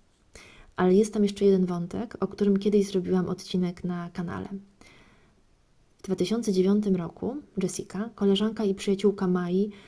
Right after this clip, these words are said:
udaje się do bazy U S A w Afganistanie, żeby spotkać się z jordańskim lekarzem, wysoko postawionym w Al-Kaidzie, który zaoferował się zostać amerykańskim szpiegiem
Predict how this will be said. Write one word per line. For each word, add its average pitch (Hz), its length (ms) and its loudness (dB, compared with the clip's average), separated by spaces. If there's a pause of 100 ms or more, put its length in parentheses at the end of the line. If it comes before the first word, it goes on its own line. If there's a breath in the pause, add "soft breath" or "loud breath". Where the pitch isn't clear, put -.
(180 loud breath)
udaje 214 380 8
się 214 120 -2
do 196 120 2
bazy 185 440 -2
U 185 140 2
S 180 140 -2
A 185 80 -2
w 180 60 -10
Afganistanie, 180 840 -2 (460 loud breath)
żeby 196 220 4
spotkać 214 440 0
się 202 220 4
z 190 80 -2
jordańskim 196 560 4
lekarzem, 180 640 -2
wysoko 185 380 -2
postawionym 185 520 2
w 185 60 -8
Al-Kaidzie, 180 560 -4 (400 loud breath)
który 226 300 4
zaoferował 220 680 0
się 214 220 0
zostać 196 420 2
amerykańskim 190 600 4
szpiegiem - 680 -6